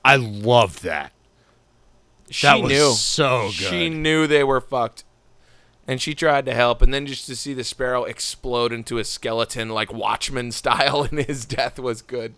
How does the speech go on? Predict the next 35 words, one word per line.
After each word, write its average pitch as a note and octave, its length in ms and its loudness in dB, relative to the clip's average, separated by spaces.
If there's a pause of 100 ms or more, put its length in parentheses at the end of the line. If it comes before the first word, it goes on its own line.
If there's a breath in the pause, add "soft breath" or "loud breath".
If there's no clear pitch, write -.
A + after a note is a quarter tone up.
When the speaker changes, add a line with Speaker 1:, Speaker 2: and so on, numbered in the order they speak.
(120)
Speaker 1:
So F#2 720 -8
good. D#2+ 400 -12
Thank F3+ 340 0
God. F#2 460 -6 (360 soft breath)
I C#3 300 4
have, B2 400 -2 (560)
aside C#3+ 380 2
from D3 260 -4
Ramsay, A2+ 640 -2
I've G#2 320 -4
never G2+ 380 -8
prayed F#2 580 -8
for F#2+ 260 -8
another F2 300 -10
fucking E2+ 380 -14
character's D#2+ 480 -12
death, D#2 480 -12 (420 soft breath)
aside F#2 380 -6
from F#2+ 120 -14
the F2+ 80 -12
<laughs> - 60 -6
High - 140 -6
Sparrow. - 640 -2 (1200 soft breath)
Speaker 2:
You B3 100 -12
prayed A3 320 4
for G#3 140 0
Ramsay's A#3+ 520 -6
death? G4 320 -8
Man, F#4 280 -4
he F#4+ 80 -4
was E4+ 100 0
such - 220 -6
a E3+ 40 -10
good A2+ 220 -10
character. - 400 -14